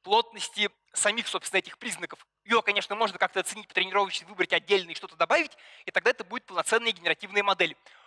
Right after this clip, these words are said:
Но это простой пример. Ладно, линейная регрессия, признаки, да. А вот давайте что-нибудь более сложное. Например, картинки. Знает ли кто-нибудь, что современные нейронные сети могут рисовать, собственно, картинки с природой, такие прям пейзажи, рисунки,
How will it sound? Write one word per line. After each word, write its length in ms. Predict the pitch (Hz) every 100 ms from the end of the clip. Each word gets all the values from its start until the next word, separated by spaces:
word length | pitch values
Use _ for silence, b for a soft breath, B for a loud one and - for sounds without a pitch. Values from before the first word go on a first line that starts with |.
| b
Но 240 | 247 262 -
это 260 | 339 294 - - _ _ _
простой 300 | 254 247 214
пример. 240 | 170 160
Ладно, 220 | 170 180 160
линейная 280 | 170 190
регрессия, 340 | 175 240 302 -
признаки, 380 | 247 226 226 160
да. 220 | 170 151
А 80 | 151
вот 80 | 170
давайте 180 | 285 254
что-нибудь 240 | 233 185
более 260 | - 220 226
сложное. 540 | - 214 190 151 139 - B B B
Например, 380 | 196 196 285
картинки. 600 | - 226 214 254 202 - - _ b b b
Знает 300 | - 254 339 233
ли 60 |
кто-нибудь, 360 | - 285 269 220
что 300 | - 208 202
современные 840 | 175 196 226 208 190 175 170 165
нейронные 460 | 160 185 208 190 175
сети 320 | - 311 262 -
могут 360 | 170 220 208 170 -
рисовать, 480 | 170 - 196 202
собственно, 320 | - 190 - 160
картинки 380 | 180 240 220
с 40 | -
природой, 400 | 180 185 262 202
такие 240 | 190 196
прям 160 | 180 165
пейзажи, 460 | - 165 240 240
рисунки, 420 | 190 - 254 -